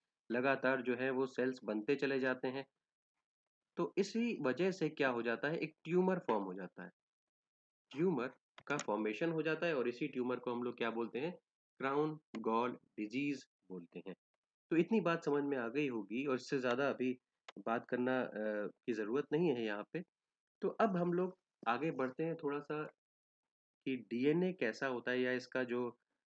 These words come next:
एग्रोबैक्टीरियम होता है उसका डीएनए किस तरीके का होता है, इसको समझने का प्रयास करते हैं। तो ये मैंने इसका डीएनए बना रखा है,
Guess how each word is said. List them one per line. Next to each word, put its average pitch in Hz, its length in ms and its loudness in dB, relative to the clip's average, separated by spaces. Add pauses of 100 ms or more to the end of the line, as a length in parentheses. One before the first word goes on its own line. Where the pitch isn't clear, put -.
(180)
एग्रोबैक्टीरियम 117 800 0
होता 110 300 -4
है 127 160 0
उसका 127 280 -2
डीएनए 110 360 -2
किस 151 240 -6
तरीके 104 320 -4
का 104 120 -8
होता 95 260 -8
है, 131 80 -2
इसको - 220 -12
समझने 101 400 -8
का 123 100 -6
प्रयास 95 340 -10
करते - 280 -16
हैं। 87 80 -18 (1800)
तो 180 240 0
ये 165 240 4
मैंने 170 420 2
इसका 139 360 -2
डीएनए 113 400 -2
बना 104 280 -4
रखा 127 280 -8
है, 170 160 -8